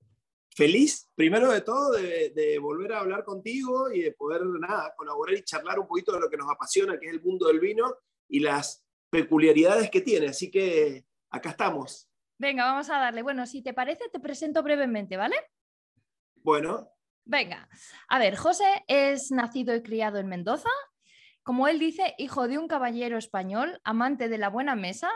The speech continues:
Speaker 2: de la buena charla y de los vinos compartidos. Y eso doy fe que su hijo lo ha heredado. Es
Speaker 1: <laughs>
Speaker 2: licenciado en Publicidad y Marketing, posgraduado en Marketing en la Universidad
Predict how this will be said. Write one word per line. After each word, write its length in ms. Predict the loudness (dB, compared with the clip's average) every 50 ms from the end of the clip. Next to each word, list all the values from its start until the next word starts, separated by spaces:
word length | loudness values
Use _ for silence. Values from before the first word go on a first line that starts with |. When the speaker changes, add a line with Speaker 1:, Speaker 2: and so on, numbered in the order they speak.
| -4 -4
Speaker 2:
de 100 | -4 -2
la 80 | -2 -2
buena 300 | -2 -2 -2 -2 -2 -2
charla 500 | -2 -2 -2 -2 -2 -6 -6 -8 -8 -8 -8
y 100 | -6 -4
de 80 | -4 -2
los 180 | -4 -4 -4 -4
vinos 260 | -2 -2 -2 -4 -4
compartidos. 760 | -4 -4 -2 -2 -4 -6 -6 -8 -8 -10 -10 -14 -18 _ _ -2
Y 220 | 0 2 4 4
eso 380 | 4 2 2 0 0 0 0 -2 -4
doy 380 | -2 2 4 4 4 2 0
fe 380 | -4 -6 -2 -2 0 -2 -2 -4 -4
que 80 | -6 -6
su 160 | -4 -4 -4
hijo 280 | -4 -2 0 0 0
lo 100 | 2 2
ha 40 | 2 2
heredado. 480 | 2 0 0 0 -2 -4 -6 -12 _ _ _ _ _ _ _ -20 -20 -20 -20 -20 _ _ -6
Es 160 | -6 -4 -4
Speaker 1:
<laughs> 0 |
Speaker 2:
licenciado 460 | -2 -2 -2 -2 -2 0 2 2 2 2
en 80 | 2
Publicidad 580 | 0 -4 -4 -6 -6 -6 -6 -4 -4 -4 -2 -2
y 60 | 0
Marketing, 720 | 2 2 2 0 0 -4 -6 -4 -2 -2 -2 -2 -4 -6 -8 -8
posgraduado 680 | -8 -8 -8 -8 -8 -6 -4 -2 0 2 2 2 0
en 140 | 0 0 0
Marketing 460 | 0 0 -2 -2 -6 -6 -6 -6 -6
en 120 | -4 -4
la 100 | -4 -4
Universidad 600 | -4 -4 -6 -6 -8 -8 -6 -2 0 2 0 0